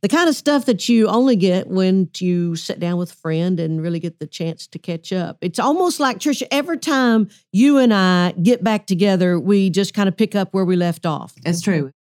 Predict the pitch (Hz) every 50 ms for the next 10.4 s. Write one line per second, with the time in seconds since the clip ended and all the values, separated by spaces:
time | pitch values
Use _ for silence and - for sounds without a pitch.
0 | - 160 240 254 254 - - - 226 - 220 208 196 170 165 160 165 - - 214
1 | 214 196 185 202 190 - 208 196 196 180 - - 185 180 147 - - 180 180 180
2 | 175 175 175 185 202 196 185 160 147 147 147 135 - _ _ _ _ _ _ -
3 | 220 214 208 240 330 415 - 453 494 440 294 269 285 285 277 262 233 262 262 254
4 | 233 220 202 - - 247 226 240 - - 226 202 196 190 190 - - - - 202
5 | 196 - 214 196 165 - _ - - - _ _ _ _ - - 220 214 - 220
6 | 233 254 254 - - 226 233 220 185 - - 208 208 214 220 208 196 196 196 196
7 | 175 156 143 135 139 - - 180 190 190 185 185 - 175 180 175 165 160 165 _
8 | _ _ _ _ _ _ _ _ - 208 214 220 - - 220 233 247 240 226 220
9 | 208 196 180 190 185 - - 240 247 233 - 233 220 202 196 190 180 240 226 226
10 | 233 226 180 214 214 202 185 -